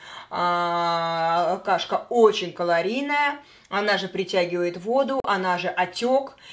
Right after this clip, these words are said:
Чем больше возраст, тем сильнее, э, отек от, после алкоголя и тяжелее бороться с весом, потому что притекает вода, и ты встаешь просто человек-тарелка, я человек-отек. <laughs> И тут начинают взрослые женщины уже пить диуретики всякие разные.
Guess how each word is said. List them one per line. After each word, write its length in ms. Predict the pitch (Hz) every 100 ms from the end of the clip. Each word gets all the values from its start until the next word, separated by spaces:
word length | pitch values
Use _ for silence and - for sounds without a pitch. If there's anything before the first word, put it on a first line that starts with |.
| - -
Чем 400 | - 226 202 185
больше 340 | 190 180 -
возраст, 540 | 180 190 185 175 170 -
тем 160 | 185
сильнее, 580 | 175 202 190 190 175 170
э, 420 | 165 160 160 139 -
отек 480 | 180 - 190 175
от, 240 | 170 175 -
после 280 | 175 180 170
алкоголя 560 | 170 185 180 180 175
и 60 | 170
тяжелее 600 | 185 170 185 185 180 170
бороться 460 | 170 165 165 160 160
с 120 | -
весом, 340 | 170 160 160
потому 300 | 143 160 151
что 160 | - 135
притекает 580 | 156 - - 170 151 151
вода, 440 | 156 160 170 170
и 40 |
ты 120 | 165 156
встаешь 420 | - 170 175 -
просто 300 | 170 170 156
человек-тарелка, 1000 | - 175 175 180 - 180 160 151 - 165
я 140 | 156
человек-отек. 840 | - 160 156 160 156 160 156 - -
<laughs> 460 | 226 - - - 208
И 100 | 233
тут 140 | 220
начинают 580 | 208 - 202 190 180 165
взрослые 380 | 185 165 170 170
женщины 400 | 165 156 165 156
уже 120 | 165
пить 200 | 180 156
диуретики 640 | 175 170 202 277 277 277
всякие 440 | 277 277 269 277 269
разные. 560 | 269 262 262 262 269